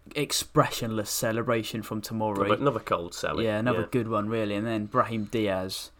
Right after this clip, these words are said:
Speaker 1: can you please speak about Bonucci's role in this goal?
Speaker 2: Uh, Bonucci did his best Maguire tribute act. That, that's the best way I can say it. Just absolutely froze. Just n-,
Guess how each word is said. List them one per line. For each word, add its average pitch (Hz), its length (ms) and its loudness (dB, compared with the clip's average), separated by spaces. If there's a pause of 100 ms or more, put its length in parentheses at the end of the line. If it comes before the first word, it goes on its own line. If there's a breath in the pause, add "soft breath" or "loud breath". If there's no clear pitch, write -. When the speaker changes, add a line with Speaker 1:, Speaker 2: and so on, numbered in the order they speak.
(200 soft breath)
Speaker 1:
can 110 140 -6
you 104 60 -4
please 120 300 0
speak 104 360 -4
about 101 340 0
Bonucci's 95 480 -6
role 90 140 -4
in 92 60 -8
this 92 120 -12
goal? 92 260 -6
Speaker 2:
Uh, 98 280 4
Bonucci 110 800 0
did 101 140 -2
his 98 120 -4
best - 320 -2
Maguire 113 460 0
tribute - 440 -6
act. - 500 -10
That, - 200 -10
that's - 160 -8
the 113 100 -6
best 110 200 -2
way 117 80 2
I - 20 -2
can 113 120 -4
say 120 260 0
it. 107 60 -4
Just 113 300 -2 (140)
absolutely - 440 0
froze. 107 800 2 (180)
Just - 180 -10
n-, 123 100 0